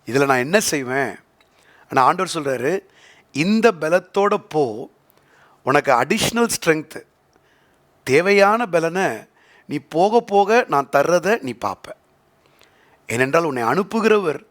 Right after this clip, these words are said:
நான் அல்லவா?" அதை தான் சங்கீதக்காரனும் சொல்லுகிறான், "அவர் என்னை பலத்தால் இடைக்கட்டி என் வழியை செவ்வைப்படுத்துகிறவர் தேவனே." தீர்க்கதரிசி மூலமா கர்த்தர் கொடுக்கிற வார்த்தை,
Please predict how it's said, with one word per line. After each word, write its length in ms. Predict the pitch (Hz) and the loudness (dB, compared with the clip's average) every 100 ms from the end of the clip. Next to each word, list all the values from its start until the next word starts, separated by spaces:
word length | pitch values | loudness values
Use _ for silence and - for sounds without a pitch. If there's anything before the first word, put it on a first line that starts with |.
| _ _ _ | _ _ _
நான் 260 | 117 117 117 | -2 0 0
அல்லவா?" 420 | 107 92 87 - _ _ _ _ _ _ _ _ _ _ _ | -6 -12 -16 -18 _ _ _ _ _ _ _ _ _ _ _
அதை 200 | - 135 | -6 -2
தான் 160 | 180 175 | 0 -2
சங்கீதக்காரனும் 640 | 143 175 185 175 165 170 | -6 -4 0 0 0 -4
சொல்லுகிறான், 480 | 156 143 131 110 90 _ _ _ _ _ _ _ _ _ _ _ _ _ - | -8 -8 -8 -10 -14 _ _ _ _ _ _ _ _ _ _ _ _ _ -12
"அவர் 640 | - 104 143 196 226 233 _ | -2 2 2 2 0 -4 _
என்னை 340 | 143 147 165 143 | -6 -4 -4 -4
பலத்தால் 760 | 123 131 160 - 190 196 196 - | -4 -2 -4 2 4 4 0 -16
இடைக்கட்டி 800 | 117 156 180 - 185 - 135 107 _ _ _ _ _ _ _ _ _ _ - | -6 -6 -6 -6 -6 -6 -18 -18 _ _ _ _ _ _ _ _ _ _ -6
என் 320 | 110 170 214 | 0 0 0
வழியை 460 | 151 151 196 196 175 | -2 -2 -2 -2 -2
செவ்வைப்படுத்துகிறவர் 920 | 139 131 170 170 156 - 151 151 156 180 - | -4 -4 -6 -4 -4 -2 0 0 -2 -8 -10
தேவனே." 380 | 110 85 - - _ _ _ _ _ _ _ _ _ _ _ _ _ _ _ _ _ _ _ | -10 -10 -18 -20 _ _ _ _ _ _ _ _ _ _ _ _ _ _ _ _ _ _ _
தீர்க்கதரிசி 520 | - 160 185 175 - | -4 0 0 -2 -4
மூலமா 340 | 175 170 170 180 | -4 -2 0 0
கர்த்தர் 280 | 147 - 165 | 0 -2 -6
கொடுக்கிற 320 | 160 160 147 | -6 -2 0
வார்த்தை, 460 | 117 113 - 123 | 0 -4 -4 -6